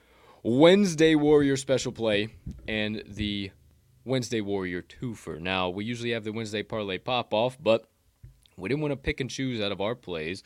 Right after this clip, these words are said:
We just had two that we were really confident about that are, uh, complete stone cold Wednesday Warriors. So without further ado, partner,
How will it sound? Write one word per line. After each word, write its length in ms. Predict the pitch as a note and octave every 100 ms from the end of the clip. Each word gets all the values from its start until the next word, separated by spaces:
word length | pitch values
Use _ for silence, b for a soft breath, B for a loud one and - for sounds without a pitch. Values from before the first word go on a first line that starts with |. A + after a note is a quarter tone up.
| b b b
We 100 | G2
just 100 | A#2
had 160 | F2+ D2+
two 120 | G2+
that 140 | F#2+
we 100 | F#2
were 60 | F2+
really 200 | E2+ G2+
confident 420 | G2 A2 F#2 E2+
about 360 | D#2+ E2+ F#2+ _
that 180 | F2 F#2 -
are, 400 | F#2 F#2+ F#2+ F#2+
uh, 240 | F#2+ F#2 - _
complete 320 | F#2+ A#2+ A2+
stone 420 | - A#2+ A#2+ B2
cold 480 | - A#2+ A#2+ A#2 A2 _ _
Wednesday 500 | G2 B2 B2 G#2 B2
Warriors. 500 | A2 B2 D3 G2 E2
So 100 | - D#3+
without 280 | D#3+ E3+
further 260 | - G3 D#3
ado, 180 | C#3 G#3+
partner, 440 | G#3+ G#2+ F#2 A#2+